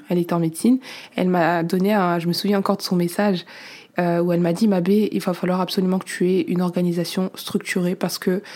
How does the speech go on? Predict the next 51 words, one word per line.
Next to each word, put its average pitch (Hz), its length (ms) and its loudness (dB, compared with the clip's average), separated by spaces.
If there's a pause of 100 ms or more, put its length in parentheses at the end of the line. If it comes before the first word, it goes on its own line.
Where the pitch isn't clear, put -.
(140)
en 175 60 0
fait, 220 280 0
nous, 208 140 4
on 233 80 4
avait 185 160 2
les 175 120 2
cours 208 220 -2
que 262 100 2
le 233 60 6
matin. 185 320 2
Donc, 180 200 0
on 175 40 2
avait 170 440 2
huit 180 280 0
heures 196 120 0
de, 190 80 -10 (120)
même 208 200 4
pas 302 100 2
huit 247 180 4
heures 196 80 4
de 185 60 2
cours, 208 180 0
donc 180 140 2
quatre 214 220 0
heures 214 80 4
de 196 60 4
cours. 220 260 -2 (480)
Je 190 80 -4
disais 175 140 2
huit 175 180 0
heures, 185 120 2
mais 160 220 2
c'est - 140 -4
pas 170 120 -4
quatre 165 260 -2
heures, 233 160 0 (100)
huit 196 200 0
heures. 226 140 0 (360)
C'est - 160 -2
huit, 214 340 0
quatre - 220 0
heures 214 100 2
de 208 60 4
cours 208 200 2
le 202 80 4
matin, 185 360 0 (180)
mais 185 120 2
c'était 196 340 0
des 190 140 4
cours - 400 -2 (220)
intenses. 196 680 0